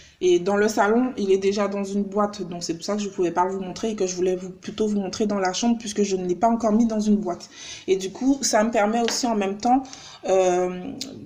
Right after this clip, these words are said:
donc ça génère un paquet de fils, hein, tout ça.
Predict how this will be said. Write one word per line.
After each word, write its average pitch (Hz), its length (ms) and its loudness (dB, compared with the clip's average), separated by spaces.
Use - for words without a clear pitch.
donc 190 180 -2
ça 202 180 4
génère 208 360 4
un 220 80 4
paquet 208 320 0
de 208 140 2
fils, 196 260 -2
hein, 165 180 -6
tout 190 120 -12
ça. 143 180 -6